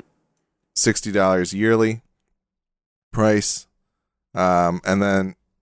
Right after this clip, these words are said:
so in addition to that, there's two more tiers. The extra tier has all the previous benefits, but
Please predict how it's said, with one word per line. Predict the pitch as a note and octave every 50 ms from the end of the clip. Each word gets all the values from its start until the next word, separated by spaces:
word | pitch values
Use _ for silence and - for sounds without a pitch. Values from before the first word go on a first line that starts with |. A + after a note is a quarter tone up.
| _ _ _ _ _ _ _ _ _ _ _ _
so | - - - G#2+ G#2
in | G#2 - A#2+ B2
addition | A#2 A2+ C3 D3 C#3+ - D3+ B2+
to | - C#3+
that, | A2 A2+ A2 G#2 D2
there's | G2 G2 G2 -
two | - - - A#2+
more | A2 G#2+ G#2+ G#2+ G#2+
tiers. | G2+ - - A2+ G#2+ G#2 G2+ G2 - - - _ _ _ _ _ _ _
The | - G2+ - _
extra | - C#3 D3 - - - C#3+ A2
tier | - - - A2 F#2+ F#2+ F#2+ A2 A#2+ - _ _ _ _ _ _ _ _ _ _ _ _ _ _ _ _ _ _ _ _ -
has | A2 G#2+ G#2
all | A2 G#2+ G#2
the | G2+ F#2
previous | - B2 A2+ A2+ G#2 G#2 G2+ G2 -
benefits, | - - G2+ G2 G2 - - G2+ G2 - - - - _ _ _ _ _ _ _ _ _ _ _ _
but | - A#2